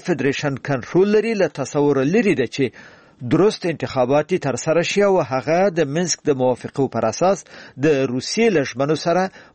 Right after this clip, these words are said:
بشپړ په تضاد کې دي." د برما مشر آنګ سان سوچي د رویټرز خبري اژانس د دوه خبریالانو د زنداني کېدو په اړه د محکمې د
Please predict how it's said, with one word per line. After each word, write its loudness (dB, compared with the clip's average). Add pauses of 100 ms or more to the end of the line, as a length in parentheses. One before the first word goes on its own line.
(140)
بشپړ 0 (180)
په 2 (300)
تضاد -2
کې -2
دي." -2 (1900)
د 4
برما 2
مشر 2 (140)
آنګ -2
سان 0
سوچي 2
د 2
رویټرز 0
خبري 2
اژانس -4
د 6
دوه 2 (120)
خبریالانو 2 (140)
د 4
زنداني 0
کېدو 0
په 0
اړه -4 (440)
د 4 (240)
محکمې -2
د -2